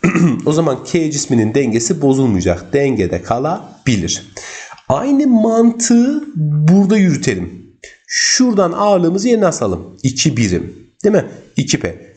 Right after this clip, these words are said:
Şunun da kütle merkezini iki kutu olarak buradan asalım sevgili arkadaşım. Ve diyelim ki ya bunun devrilme ihtimali ne taraf Ahmet hocam?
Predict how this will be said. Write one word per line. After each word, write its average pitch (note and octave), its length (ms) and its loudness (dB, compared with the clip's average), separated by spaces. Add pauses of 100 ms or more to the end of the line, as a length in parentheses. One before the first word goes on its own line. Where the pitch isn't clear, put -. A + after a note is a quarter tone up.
Şunun G3 460 0
da F#3+ 120 2
kütle - 260 -2
merkezini F3 480 0
iki D#3+ 260 -4
kutu E3+ 220 0
olarak B2+ 420 0
buradan C3+ 220 2
asalım A2+ 580 -4
sevgili G#2 420 0
arkadaşım. F2+ 440 -2 (440)
Ve B2 160 0
diyelim D3 300 2
ki F3 140 -4
ya C#3+ 300 2
bunun D3 280 0
devrilme D#3+ 420 2
ihtimali D#3+ 500 0
ne B3+ 120 2
taraf E3+ 280 0
Ahmet B2 340 -2
hocam? D3 220 -2